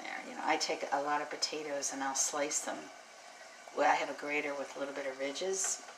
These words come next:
and, uh, those are so good. I mean, you can make, it's kinda like making potato chips, you know, but it's got a little bit of that more substance to it with the potato. And the sea salt and organic ketchup, and, uh, so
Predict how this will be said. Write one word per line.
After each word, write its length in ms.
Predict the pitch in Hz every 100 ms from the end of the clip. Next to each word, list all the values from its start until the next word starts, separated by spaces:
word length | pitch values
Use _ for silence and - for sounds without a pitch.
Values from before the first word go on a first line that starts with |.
| - - - - -
and, 320 | 147 143 143 143
uh, 80 | 143
those 240 | 156 160
are 60 | 165
so 320 | - - 143 139
good. 200 | 143 - - - - - - -
I 80 | 170
mean, 100 | 180
you 60 | -
can 120 | 208
make, 220 | 208 -
it's 200 | - -
kinda 320 | - 269 294
like 220 | 233 190 190
making 260 | 180 160
potato 460 | 156 - 190 190 196
chips, 760 | - - - - - - - - - - - - -
you 80 | 147
know, 140 | 147
but 120 | 143 143
it's 120 | -
got 160 | 160
a 60 | 143
little 280 | 147 165 160
bit 200 | 156 143
of 100 | 131
that 200 | 147 131
more 140 | 139
substance 720 | - - - - - - - -
to 80 |
it 120 | - -
with 140 | -
the 80 | -
potato. 640 | - - 147 147 139 120 - - - - - - - -
And 160 | 147 143
the 40 |
sea 280 | - 190 180
salt 400 | - 165 160 156
and 100 | 151
organic 400 | 139 151 143 -
ketchup, 420 | - - 165 165 -
and, 320 | 151 139 139 -
uh, 40 | - - - - - - - - - - -
so 260 | - 165